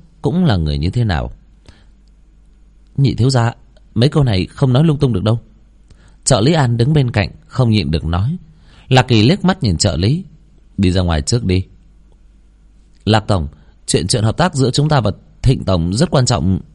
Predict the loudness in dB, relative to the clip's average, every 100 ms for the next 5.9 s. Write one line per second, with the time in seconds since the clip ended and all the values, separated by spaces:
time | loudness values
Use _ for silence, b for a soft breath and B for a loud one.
0 | -20 _ -20 -20 _ -6 0 0 0 0
1 | 0 -2 -8 -20 -20 -4 2 4 4 2
2 | 2 0 0 -2 -4 -20 -20 _ -20 b
3 | b b b b 0 2 2 4 2 2
4 | 0 0 -2 -10 -20 -6 0 2 4 2
5 | 2 0 -2 -2 -2 -4 -4 -2 -4